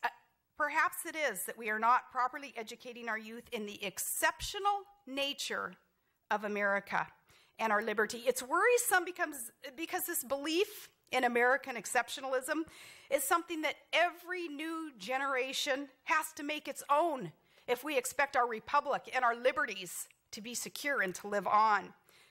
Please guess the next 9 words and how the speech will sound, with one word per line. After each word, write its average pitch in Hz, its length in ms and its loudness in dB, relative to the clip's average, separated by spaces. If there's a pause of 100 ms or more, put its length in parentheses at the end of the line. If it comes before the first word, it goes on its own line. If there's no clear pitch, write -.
For 254 160 4
America 269 400 2
to 233 180 -8
survive, 208 720 2 (260)
we've 220 300 -16
got 226 280 2 (160)
to 233 100 -12
pass 185 500 -8
this 202 260 -10